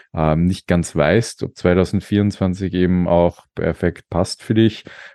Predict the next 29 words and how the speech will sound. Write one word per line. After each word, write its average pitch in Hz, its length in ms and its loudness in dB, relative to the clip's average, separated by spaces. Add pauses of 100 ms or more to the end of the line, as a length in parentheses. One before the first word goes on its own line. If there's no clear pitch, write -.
ähm, 90 400 0
weil 87 260 0
der 113 140 -2
Wurm 113 180 2
eben 104 200 0
noch 98 140 -2
so - 160 -8
klein 82 380 0
ist. 90 320 -4 (960)
Was 98 260 -2
sind 139 220 0
da 139 80 4
deine 95 320 2
Gedanken 92 440 -2
dazu? 87 520 -2 (200)
Äh, 85 360 -2 (800)
wann 101 520 -2
würdest 117 460 0
du 135 400 0 (100)
eine 92 600 -2
Prep, - 500 -4 (100)
äh, - 200 -16
vertagen 87 680 -2
oder 90 460 2
einfach 90 540 -4
auch 87 320 -2 (200)
bei 90 140 -2
dir 95 380 2
abbrechen? 98 800 -2